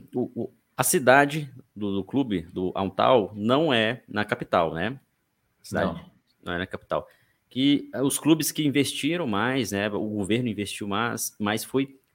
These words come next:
Speaker 1: nos quatro clubes principais, não sei se são os clubes de maior torcida. Como que, que tá, eh, a, a percepção de vocês em relação a isso? Porque, com certeza, a gente sabe que quanto mais investimento, atletas,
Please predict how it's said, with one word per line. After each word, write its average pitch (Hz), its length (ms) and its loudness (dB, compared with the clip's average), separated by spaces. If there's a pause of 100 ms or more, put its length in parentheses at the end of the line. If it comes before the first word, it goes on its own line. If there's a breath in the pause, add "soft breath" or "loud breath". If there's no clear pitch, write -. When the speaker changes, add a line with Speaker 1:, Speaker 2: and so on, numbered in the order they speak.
(100)
Speaker 1:
nos 139 160 2
quatro 139 560 4 (260)
clubes 117 800 -4
principais, 107 720 -4
não 98 80 -6
sei 104 160 -4
se - 80 -4
são 98 160 -4
os - 160 -4
clubes 92 260 -4
de 90 80 -6
maior 90 240 0
torcida. 120 480 -8 (1300 soft breath)
Como 220 240 4
que, 208 180 -4
que 180 160 -6
tá, 127 480 4
eh, 98 160 -2
a, 98 300 0 (140)
a 85 40 -14 (160)
percepção 104 380 -2
de 101 100 -2
vocês 139 520 2
em 143 40 0
relação 131 480 0
a - 60 -2
isso? - 560 -4
Porque, 156 220 -2
com - 200 -6
certeza, 123 540 0
a 87 40 -2
gente 107 180 -8
sabe 110 280 0
que - 280 -12 (260 soft breath)
quanto 120 180 -2
mais 98 280 0
investimento, 101 640 -2
atletas, 92 560 -4